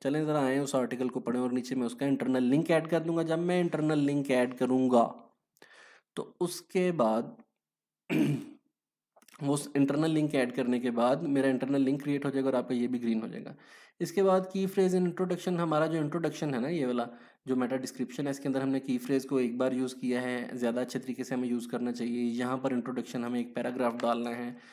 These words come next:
और उसके अंदर अपने की फ्रेज को दो तीन बार घुमा फिरा के लाजमी डालना है। सपोज मैं ये पैराग्राफ उठाता हूँ, इसको कॉपी करता हूँ, यहाँ पर पेस्ट करता हूँ, इसके अंदर अपने, अ,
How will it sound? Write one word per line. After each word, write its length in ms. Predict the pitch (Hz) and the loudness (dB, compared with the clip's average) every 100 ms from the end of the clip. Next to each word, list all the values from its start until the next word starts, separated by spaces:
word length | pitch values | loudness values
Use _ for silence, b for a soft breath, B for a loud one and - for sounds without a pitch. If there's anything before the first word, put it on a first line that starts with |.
| B - | B -4
और 80 | |
उसके 200 | 139 - | -4 -2
अंदर 180 | 135 131 | 0 2
अपने 180 | 131 127 | 0 -2
की 160 | 123 123 | -4 -4
फ्रेज 240 | - 120 | -4 -4
को 100 | 135 | -4
दो 120 | 120 | -4
तीन 200 | 113 123 117 | 0 0 2
बार 140 | 113 | 0
घुमा 280 | 117 113 110 | -2 -4 -4
फिरा 240 | 107 117 110 | -4 -6 -6
के 180 | 135 180 B B _ - | -8 -14 B B _ -4
लाजमी 380 | 123 120 113 120 | 0 0 0 -2
डालना 300 | 107 107 - | -2 -6 -10
है। 60 | - | -14
सपोज 340 | - 123 120 | -10 -8 -4
मैं 120 | 123 | -2
ये 80 | 120 | -2
पैराग्राफ 400 | 117 120 120 120 | -4 -6 -6 -8
उठाता 360 | 117 117 113 127 | -6 -6 -6 -6
हूँ, 260 | 135 131 135 B B - | -6 -6 -8 B B -16
इसको 200 | - 123 | -10 -8
कॉपी 300 | 127 123 147 | -8 -8 -6
करता 300 | 143 139 143 | -6 -6 -2
हूँ, 220 | 139 139 | 0 0
यहाँ 220 | 131 123 | 0 -2
पर 140 | 123 120 - | -4 -8 -6
पेस्ट 240 | 120 120 | -4 -4
करता 240 | - 127 143 | -6 -4 -4
हूँ, 60 | |
इसके 180 | 139 156 | -4 -2
अंदर 140 | 151 | 0
अपने, 260 | 151 151 | 0 -2
अ, 60 | 160 | -4